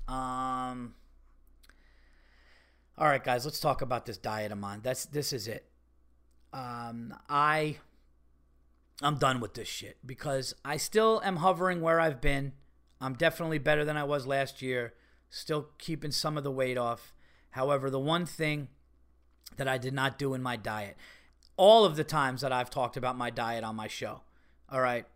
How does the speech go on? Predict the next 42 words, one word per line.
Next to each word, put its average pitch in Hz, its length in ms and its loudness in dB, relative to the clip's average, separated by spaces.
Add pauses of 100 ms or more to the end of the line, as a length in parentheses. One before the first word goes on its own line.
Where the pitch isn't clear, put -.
I 143 120 2
did 143 240 0
something 135 580 -4 (600)
that, 131 340 0 (360)
you 143 140 -8
know, 123 260 -6
lazy 147 480 2
dieters 120 640 0
do, 101 220 -10 (580)
and 135 140 -4
it's - 180 -4 (160)
eat 143 260 -4
better, 110 380 2 (380)
not 139 280 2
drink 143 400 -4
this. 123 480 0
I'm 123 140 -8
not 139 240 2
doing 139 300 -2
this 131 260 -4
right 120 180 -4
now. 104 220 -12 (260)
But - 140 -12
the 143 80 -2
one 185 220 2
thing 214 180 0
that 185 120 2
I 160 60 2
didn't 147 360 -2
do 110 260 -12 (320)
was 139 180 -4
exercise 127 720 -4
properly. - 560 0 (340)
And 131 100 -8
I'm 117 120 -6
acting 156 280 -2
like 139 160 -2
walking 143 320 2
my 135 140 0
dog 127 340 2
is 117 140 -6
exercising. 110 720 -8